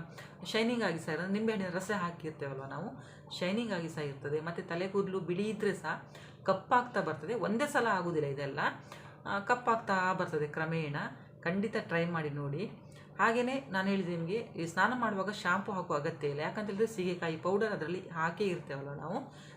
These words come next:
ತಲೆ ಕ್ಲೀನಾಗಿ ವಾಶ್ ಆಗ್ತದೆ.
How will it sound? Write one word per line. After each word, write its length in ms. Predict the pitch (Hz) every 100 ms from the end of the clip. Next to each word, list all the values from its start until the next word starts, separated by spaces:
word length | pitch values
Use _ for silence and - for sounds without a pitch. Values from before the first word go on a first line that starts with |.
| -
ತಲೆ 180 | 240 285
ಕ್ಲೀನಾಗಿ 640 | 277 226 240 208 175 233 - - - -
ವಾಶ್ 280 | 165 180 190
ಆಗ್ತದೆ. 680 | 160 147 139 135 208 -